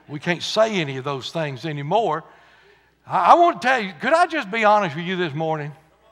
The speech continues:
If you're so insecure,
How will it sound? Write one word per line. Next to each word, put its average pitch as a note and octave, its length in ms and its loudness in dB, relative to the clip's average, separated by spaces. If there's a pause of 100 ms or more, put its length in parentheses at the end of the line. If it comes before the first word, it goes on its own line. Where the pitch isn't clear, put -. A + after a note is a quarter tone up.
(800)
If G3 240 -2
you're D#4+ 280 0
so C4 580 0
insecure, F#3 1040 -8